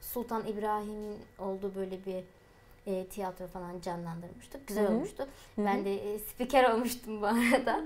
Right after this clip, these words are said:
Speaker 2: Ciddi misin? <laughs>
Speaker 1: Evet, geveze bir spikerdim.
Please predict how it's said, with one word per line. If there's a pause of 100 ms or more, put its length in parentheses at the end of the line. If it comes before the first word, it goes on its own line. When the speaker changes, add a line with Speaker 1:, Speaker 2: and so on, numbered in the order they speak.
Speaker 2:
Ciddi
misin?
<laughs> (140)
Speaker 1:
Evet,
geveze
bir
spikerdim.